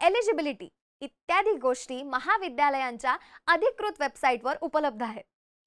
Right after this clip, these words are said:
त्या लिंक्स तुम्ही व्हिडिओच्या डिस्क्रिप्शनमध्ये बघू शकता. थोडक्यात एआय आणि रोबोटिक्स हा पर्याय राहिलेला नाही, ती गरज झालीये.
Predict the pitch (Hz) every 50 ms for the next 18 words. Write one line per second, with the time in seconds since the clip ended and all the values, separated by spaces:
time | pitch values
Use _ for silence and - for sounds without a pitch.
0 | - - - _ - 285 262 254 247 233 247 277 311 427 - - - 285 277 311
1 | 294 240 269 262 240 277 311 349 339 392 392 262 269 277 - - 403 440 - -
2 | 427 392 339 277 240 254 330 311 277 214 247 233 - 196 - - - - - -
3 | - - - - - - - 392 415 427 427 427 403 311 294 294 - - 339 349
4 | 403 480 453 339 339 339 392 440 453 320 302 277 359 370 415 - 285 294 285 -
5 | - 359 359 - - 269 254 254 262 277 349 381 381 330 277 277 269 269 285 277
6 | 254 233 240 262 349 - 440 311 226 247 254 269 285 254 220 240 262 233 226 196
7 | -